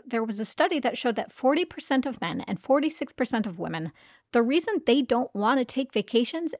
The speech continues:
is because they get caught up thinking about the mountain of work that's gonna be there for them when they come back. So what I want to recommend is that you get together with your boss or your team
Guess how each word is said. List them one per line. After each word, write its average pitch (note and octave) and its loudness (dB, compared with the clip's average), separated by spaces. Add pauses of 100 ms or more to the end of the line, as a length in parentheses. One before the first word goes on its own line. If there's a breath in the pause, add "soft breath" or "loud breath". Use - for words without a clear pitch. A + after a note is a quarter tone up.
is G#3+ -2
because B3 -6
they B3+ 0
get - -6
caught - 4
up C4+ 0
thinking C4 2
about A3+ -2
the A3 -2
mountain G#3+ 0
of A#3 -2
work F#3+ -2 (260 soft breath)
that's - -8
gonna C4+ 4
be C4 0
there G#3 2
for - -6
them G3 -2
when F#3+ -4
they F3 -4
come F#3 -8
back. D#3+ -8 (640)
So C4 6
what C4+ 8
I C4+ 4
want D4 2
to - -12
recommend G#3 0
is G#3 -4
that - -4
you A#3+ -2
get - -6
together C4 0
with A#3 -4
your A#3 0
boss G#3+ 0
or A#3+ -6
your G3+ -4
team G3 -6